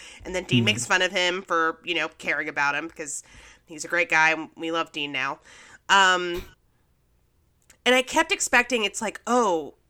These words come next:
Speaker 1: Dean keeps drinking. <gasps> He's poisoned it with some anti-demon shit." Or
Speaker 2: Mm-hmm.
Speaker 1: it's, like,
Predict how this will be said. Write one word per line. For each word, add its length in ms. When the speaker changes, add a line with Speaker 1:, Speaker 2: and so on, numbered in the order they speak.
Speaker 1:
Dean 240
keeps 320
drinking. 600
<gasps> 200
He's 240
poisoned 1080
it 340
with 160
some 420
anti-demon 840
shit." 400
Or 140
Speaker 2:
Mm-hmm. 100
Speaker 1:
it's, 140
like, 360